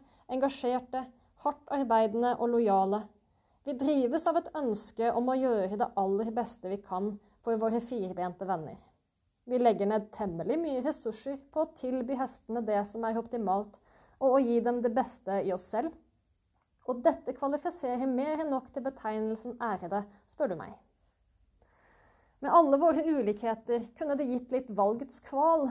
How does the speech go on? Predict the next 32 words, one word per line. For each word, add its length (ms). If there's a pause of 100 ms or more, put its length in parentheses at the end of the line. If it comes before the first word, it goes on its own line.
(180)
å 80
bestemme 560
hva 160
Norges 560
første 360
hestepod 580
skulle 320
handle 400
om. 80 (800)
Med 180
alt 240
som 200
krever 600
oppmerksomheten 880
vår 160
nå 200
til 120
dags, 280 (500)
er 100
det 80
fort 240
gjort 200
å 40
bla 160
videre 560
hvis 240
man 160
ikke 460
kjenner 340
seg 160
helt 220
igjen 240